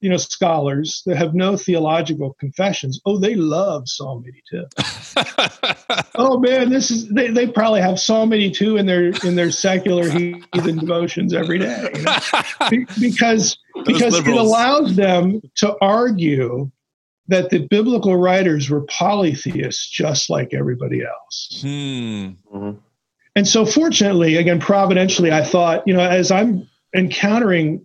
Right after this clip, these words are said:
Speaker 1: no help,
Speaker 2: Right, right.
Speaker 1: like, I'm alone here.
Speaker 2: <laughs>
Speaker 1: And I got this,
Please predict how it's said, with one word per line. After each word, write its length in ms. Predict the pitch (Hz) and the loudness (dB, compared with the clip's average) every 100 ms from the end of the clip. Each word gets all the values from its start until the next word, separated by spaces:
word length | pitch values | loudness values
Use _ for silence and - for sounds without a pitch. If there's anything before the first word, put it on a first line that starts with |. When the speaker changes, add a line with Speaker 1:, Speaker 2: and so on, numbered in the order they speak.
| - - | -16 -2
Speaker 1:
no 280 | 156 170 196 | 0 2 2
help, 380 | 143 151 120 - _ _ _ _ _ _ | 2 0 -2 -8 _ _ _ _ _ _
Speaker 2:
Right, 240 | 123 113 - | -10 -8 -8
right. 120 | - 180 185 | -2 0 2
Speaker 1:
like, 80 | |
I'm 120 | 220 220 | 2 2
alone 360 | 165 196 208 | 2 2 2
here. 320 | 156 135 - - 131 - | 2 -2 -6 -16 -20 -14
Speaker 2:
<laughs> 100 | - - - - 123 - - | -12 -12 -14 -8 -8 -4 0
Speaker 1:
And 100 | 185 | 2
I 100 | 254 | 2
got 160 | 254 | 2
this, 240 | 208 185 | 0 0